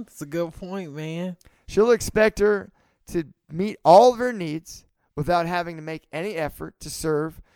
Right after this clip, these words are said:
Speaker 2: She'll be entitled, and we can call that the generation that we're in now.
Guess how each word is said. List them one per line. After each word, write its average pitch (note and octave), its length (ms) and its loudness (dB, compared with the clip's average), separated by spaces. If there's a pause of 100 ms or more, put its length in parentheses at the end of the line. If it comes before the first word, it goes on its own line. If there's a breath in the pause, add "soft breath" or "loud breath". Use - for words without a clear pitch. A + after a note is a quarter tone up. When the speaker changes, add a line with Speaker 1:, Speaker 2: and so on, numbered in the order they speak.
(280 soft breath)
Speaker 2:
She'll F#3+ 280 -6
be E3 240 -8
entitled, F3 840 -8 (420 soft breath)
and E3 100 -6
we A3+ 120 -4
can A#3 160 -8
call F3+ 280 0
that D#3 300 -6 (180)
the C#3+ 120 -10
generation D#3 640 -4
that C#3+ 60 -12
we're C#3 140 -10
in C#3 240 -12
now. B2 380 -12